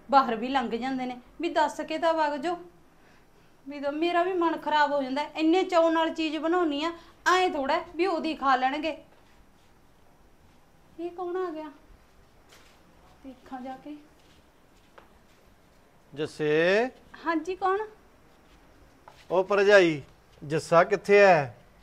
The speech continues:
Speaker 1: ਉਹ ਤਾਂ ਜੀ ਇੱਧਰ ਬਾਹਰ ਨੂੰ ਹੀ ਗਏ ਨੇਗੇ, ਦੱਸ ਕੇ ਨਹੀਂ ਗਏ ਹੈਗੇ ਵੀ ਕਿੱਥੇ ਗਏ ਨੇ।
Speaker 2: ਕਮਾਲ ਦੀ ਗੱਲ ਐ, ਨਵਾਂ ਨਵਾਂ ਵਿਆਹ ਹੋਇਆ ਐ, ਇੰਨੀ ਸੋਹਣੀ ਜਨਾਨੀ ਐ ਤੇ ਸਾਲਾ ਝੱਡੂ ਬਿਨਾਂ ਦੱਸੀ ਲੰਘ ਗਿਆ ਹੈ।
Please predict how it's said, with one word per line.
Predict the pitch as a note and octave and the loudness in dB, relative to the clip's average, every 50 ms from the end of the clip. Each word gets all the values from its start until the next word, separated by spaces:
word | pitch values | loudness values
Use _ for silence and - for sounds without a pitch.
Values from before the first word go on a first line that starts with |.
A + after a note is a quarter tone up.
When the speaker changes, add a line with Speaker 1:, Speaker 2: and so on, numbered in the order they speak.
| - _ - - - - - - - - - - - - | -20 _ -20 -20 -20 -20 -20 -20 -20 -20 -20 -20 -14 -10
Speaker 1:
ਉਹ | D4+ F4 F4 | -8 -8 -8
ਤਾਂ | - G#4+ G#4+ | -8 -10 -10
ਜੀ | G4+ G#4+ G#4+ G4+ - - - - - D4+ E4+ | -10 -12 -12 -14 -14 -16 -18 -12 -10 -8 -8
ਇੱਧਰ | C#4+ C#4 G4 G4+ | -8 -8 -8 -6
ਬਾਹਰ | F4+ F4+ E4 E4+ E4+ D4+ | -2 2 4 4 4 4
ਨੂੰ | E4+ F#4 G#4+ | 2 0 -2
ਹੀ | G#4+ G4+ | -4 -6
ਗਏ | D#4+ F#4 E4+ D#4 | -6 -4 -4 -4
ਨੇਗੇ, | C#4+ D4 D4 C#4+ D#4+ E4 | -4 -4 -4 -6 -6 -8
ਦੱਸ | C#4+ C4+ E4 E4 - - F4+ | -2 0 0 0 0 -2 -8
ਕੇ | - F#4 F#4+ | -8 -6 -6
ਨਹੀਂ | F4+ F#4 D4 | -4 -4 -4
ਗਏ | C4 B3 A#3+ B3+ | -4 -6 -6 -4
ਹੈਗੇ | C4 A#3+ A#3+ B3 C#4+ D4 C#4 - - - - - - | -4 -4 -4 -6 -6 -8 -10 -12 -18 -20 -20 -18 -14
ਵੀ | D4+ D4 | -10 -8
ਕਿੱਥੇ | D4 D4+ D4 - D4 C4+ | -8 -8 -8 -8 -8 -8
ਗਏ | B3+ C4 B3+ B3+ | -6 -8 -8 -8
ਨੇ। | B3 B3+ B3+ B3+ B3+ - - - - - | -8 -10 -10 -12 -14 -18 -20 -20 -20 -12
Speaker 2:
ਕਮਾਲ | - B2+ B2 B2 B2 B2 A#2+ A#2 A#2 A2 | -10 -8 -6 -4 -2 -2 -2 -2 -2 -4
ਦੀ | A#2+ B2 A#2+ B2 | -6 -6 -2 -2
ਗੱਲ | C3 B2+ B2 A#2+ | -2 -2 0 -2
ਐ, | B2+ C3 D#3+ - - - - - _ _ - - _ - | -4 -6 -6 -10 -16 -20 -20 -20 _ _ -20 -20 _ -12
ਨਵਾਂ | C3+ C3 C3 C3 C3 C#3 C#3 | -6 -4 -2 0 2 2 2
ਨਵਾਂ | C#3 C#3 C#3 C#3 C#3+ C#3+ C#3 | 2 0 0 2 2 2 2
ਵਿਆਹ | B2 B2 C3 C3+ D3 E3 D#3+ | 2 2 4 6 6 6 4
ਹੋਇਆ | C#3+ D3+ D3 D3 C#3+ C#3 | 4 2 0 2 2 2
ਐ, | C3 A#2+ A#2 - - - - - _ _ - C3 C3+ | 0 -2 -6 -12 -20 -20 -20 -20 _ _ -8 -6 -4
ਇੰਨੀ | C#3 C#3 D3 D#3 E3+ E3 | -4 -4 -4 -4 -4 -4
ਸੋਹਣੀ | C#3+ - D3+ D#3 E3 E3+ | -4 -4 -4 -2 -2 -2
ਜਨਾਨੀ | D#3+ C3+ C#3 C3 B2+ B2+ B2 A#2+ B2+ C#3+ D3+ D#3 | -2 -4 -2 -2 -2 -2 -2 -2 -4 -2 -2 -2
ਐ | D#3 D3+ C#3 B2 - - - _ - C4+ - - - - - - | -2 -2 -4 -6 -10 -18 -20 _ -20 -20 -20 -20 -20 -20 -18 -14
ਤੇ | D#3 D3 D3 D3 | -10 -8 -8 -8
ਸਾਲਾ | C#3+ - D#3 C#3+ C#3 C#3+ C#3+ C#3 C3 A#2+ - - C3 | -6 -2 0 2 4 6 6 6 4 2 -2 -6 -6
ਝੱਡੂ | D#3+ D#3 C3+ A#2+ C3 C3+ | -4 -4 -4 -2 -4 -6
ਬਿਨਾਂ | B2+ A#2+ B2+ A#2+ A#2+ A#2 | -4 -4 -2 -2 -2 -4
ਦੱਸੀ | A#2 A2+ A2 - - A#2+ | -4 -6 -10 -10 -10 -8
ਲੰਘ | A2 A#2+ A#2+ B2+ D#3+ | -6 -6 -4 -4 -2
ਗਿਆ | E3 D#3 C#3 B2+ | 0 0 0 0
ਹੈ। | C3 C3 C#3+ F#3 D#4+ | 0 -2 -2 -4 -4